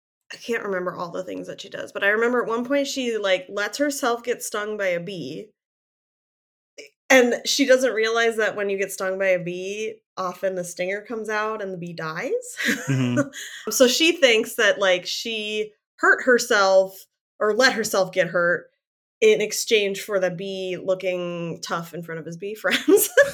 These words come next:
Speaker 1: And then she also volunteers to do, like, be a phone answer on, like, a P B,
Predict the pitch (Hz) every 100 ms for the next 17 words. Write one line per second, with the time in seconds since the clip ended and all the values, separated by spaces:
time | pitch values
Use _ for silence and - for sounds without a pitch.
0 | 719 762 855 906 - 906 1017 932 960 988
1 | 988 960 - - 740 _ - _ _ -
2 | 605 554 427 392 _ _ _ - 262 254
3 | 254 247 240 - _ _ _ - - 247
4 | 214 214 240 214 202 196 196 190 - _
5 | 190 214 208 196 196 208 196 196 - -
6 | 196 170 196 185 180 180 165 165 - _
7 | 180 220 185 - 180 185 190 185 185 160
8 | _ _ _ _ 202 202 202 220 202 202
9 | 190 190 185 185 180 175 170 - 196 190
10 | 180 156